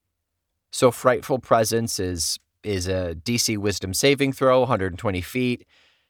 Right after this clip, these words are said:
They have to roll to, to, or become frightened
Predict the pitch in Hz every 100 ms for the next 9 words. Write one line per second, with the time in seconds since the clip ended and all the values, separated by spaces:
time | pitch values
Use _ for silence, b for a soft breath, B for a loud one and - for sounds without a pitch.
0 | _ 101 104 101 90 - - 110 98 92
1 | 87 85 - _ _ _ _ 95 113 113
2 | 107 104 101 101 101 - _ _ _ -
3 | - 95 90 87 80 _ _ - 95 85
4 | 135 139 123 139 113 - 117 104 - 110